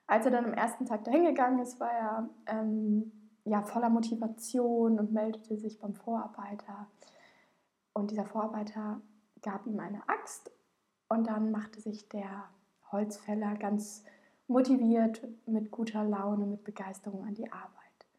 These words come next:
Und dann schaffte er auch tatsächlich an einem Tag achtzehn Bäume zu fällen. Ging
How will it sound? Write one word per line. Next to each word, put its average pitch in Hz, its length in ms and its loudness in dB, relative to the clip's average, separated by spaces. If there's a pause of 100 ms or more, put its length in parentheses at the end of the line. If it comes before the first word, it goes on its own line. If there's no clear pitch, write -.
(760)
Und 208 600 -2
dann 208 120 -2
schaffte 247 400 -6
er - 140 -2
auch - 80 -6
tatsächlich 226 520 -6
an 196 200 -6
einem 277 340 0
Tag 226 360 -4
achtzehn 226 420 -2
Bäume 196 320 2
zu 196 160 -12
fällen. 202 440 -6 (1200)
Ging 233 500 2